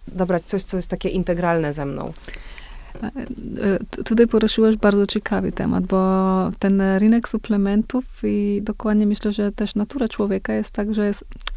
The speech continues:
Speaker 2: on jest przepełniony tej produkty typowo na włosy, na skóra, na odchudzenia i, e,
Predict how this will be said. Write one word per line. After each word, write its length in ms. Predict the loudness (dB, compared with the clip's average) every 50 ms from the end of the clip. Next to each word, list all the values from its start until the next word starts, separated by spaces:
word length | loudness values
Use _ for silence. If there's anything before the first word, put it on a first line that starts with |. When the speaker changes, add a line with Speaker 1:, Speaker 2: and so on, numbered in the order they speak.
| 0 6
Speaker 2:
on 100 | 8 8
jest 120 | 8 6
przepełniony 680 | 4 0 -2 2 4 6 6 8 8 8 6 6 4 6
tej 140 | 10 10 12
produkty 480 | 12 10 6 2 0 -4 -4 -4 -4
typowo 440 | -2 -2 -4 -2 -2 -2 0 0 0
na 140 | 0 0 0
włosy, 500 | 0 0 2 2 2 0 -2 -2 -2 -2
na 160 | 0 0 -2
skóra, 600 | -4 -6 -8 -6 -2 0 0 0 0 0 0 0 0
na 120 | 0 0
odchudzenia 920 | -2 -4 -4 -4 -4 -4 0 0 0 2 2 2 2 2 2 0 0 -2 -4 -6 -12 -12 -14 -14 -6 0
i, 360 | 2 4 4 6 4 4 2 2
e, 380 | 2 2 2 2 0 0 -2